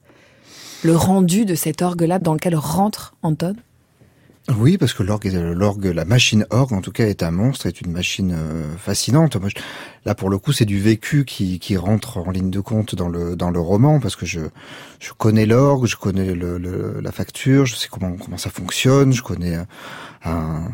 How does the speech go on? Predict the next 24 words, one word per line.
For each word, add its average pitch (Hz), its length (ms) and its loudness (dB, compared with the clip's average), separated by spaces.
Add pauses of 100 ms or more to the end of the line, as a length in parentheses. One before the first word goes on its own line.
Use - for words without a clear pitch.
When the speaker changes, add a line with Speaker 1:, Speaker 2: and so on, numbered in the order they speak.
(320)
Speaker 2:
des 98 160 0
organismes, 95 500 2
notamment 92 280 0
un 90 220 -2
organisme 92 400 -2
extrêmement 87 400 -4
brillant 90 420 -2
à 85 80 -2
qui, 92 260 -8
euh, 87 140 -6
le 92 160 0
livre 90 220 -2
est 90 40 -2
dédié. 95 420 0 (460)
Et 110 380 6 (380)
on, 117 240 2 (420)
je, 120 240 2
je, 104 520 4 (100)
je - 100 -6
vois 135 100 4
comment 143 260 6
on, 127 520 6 (320)
comment 131 220 6
on, 127 240 2